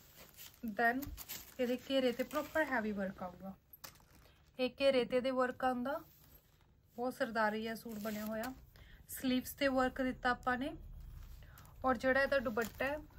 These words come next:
ਦੁਪੱਟੇ ਤੇ four side work ਹੁੰਦਾ ਇਹਦੇ। Four side ਵੇਲ ਆਊਗੀ ਦੁਪੱਟੇ ਤੇ, ਜਿੱਦਾਂ sleeves ਤੇ ਵੇਲ ਹੈ। Proper heavy suit ਹੈਗਾ, ਸਰਦਾਰੀ suit ਹੈ, ਜਿਨ੍ਹਾਂ ਨੂੰ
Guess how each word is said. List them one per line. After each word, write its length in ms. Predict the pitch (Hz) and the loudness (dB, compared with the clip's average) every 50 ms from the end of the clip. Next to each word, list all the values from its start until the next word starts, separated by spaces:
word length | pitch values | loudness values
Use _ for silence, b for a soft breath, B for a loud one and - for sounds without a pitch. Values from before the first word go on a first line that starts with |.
| - | -10
ਦੁਪੱਟੇ 480 | 226 220 247 214 240 226 240 - 262 254 | -8 -8 -2 0 0 -2 0 2 0 0
ਤੇ 200 | 254 - 277 302 330 - - - - - | 2 0 -2 -4 -4 -8 -14 -16 -10 -2
four 220 | - 233 220 226 196 | 2 2 2 2 2
side 260 | - 254 226 233 233 | 2 2 2 2 2
work 340 | 220 208 190 190 190 - 190 | 4 4 4 2 2 -4 -6
ਹੁੰਦਾ 280 | 180 180 170 165 170 | -6 -6 -6 -8 -8
ਇਹਦੇ। 200 | 175 175 - - - - - - - - - - - - - - - - - - - - - - - - - - - - - - - - - - - - - - - - - - - - - - - - - - - | -8 -8 -10 -10 -12 -12 -14 -14 -14 -14 -14 -14 -14 -14 -14 -14 -14 -14 -14 -12 -12 -12 -12 -14 -14 -14 -14 -12 -10 -10 -10 -10 -12 -14 -14 -14 -14 -12 -12 -12 -12 -12 -12 -14 -12 -12 -12 -14 -14 -12 -12 -8 6
Four 220 | - 269 262 262 262 | 10 10 10 10 10
side 280 | - - 294 285 269 | 6 6 6 6 6
ਵੇਲ 280 | 269 254 247 240 240 240 | 4 4 4 4 8 8
ਆਊਗੀ 260 | 226 202 196 196 247 | 8 8 8 4 -4
ਦੁਪੱਟੇ 440 | 240 220 226 202 226 214 - - 233 | -4 -4 2 2 2 0 2 -4 -2
ਤੇ, 120 | 220 262 | -2 -2
ਜਿੱਦਾਂ 280 | 240 - 208 196 233 233 | -4 -4 -4 0 0 0
sleeves 360 | 226 - 240 220 220 196 - | 0 0 -2 -2 -2 -2 -4
ਤੇ 180 | - - 220 208 | -4 -2 -2 -2
ਵੇਲ 280 | 196 196 185 180 180 | 0 -2 -2 0 0
ਹੈ। 40 | 185 | -2
Proper 420 | 185 - 233 233 226 - 262 269 247 247 | -2 0 -2 -4 -2 4 4 4 4 6
heavy 260 | 240 220 208 226 240 | 4 4 4 2 -2
suit 340 | - - 247 233 226 - 233 | -6 -6 -6 -6 -2 2 4
ਹੈਗਾ, 180 | 220 214 247 | 4 4 4
ਸਰਦਾਰੀ 500 | 262 - 269 220 214 214 220 208 202 220 | 0 0 -2 -4 0 2 2 2 2 -2
suit 300 | 214 - - 220 208 - | -4 -6 -8 -8 -6 -6
ਹੈ, 40 | 220 | -6
ਜਿਨ੍ਹਾਂ 260 | 214 - 214 220 233 | -6 -6 -4 -4 -2
ਨੂੰ 140 | 240 254 247 | -2 -4 -4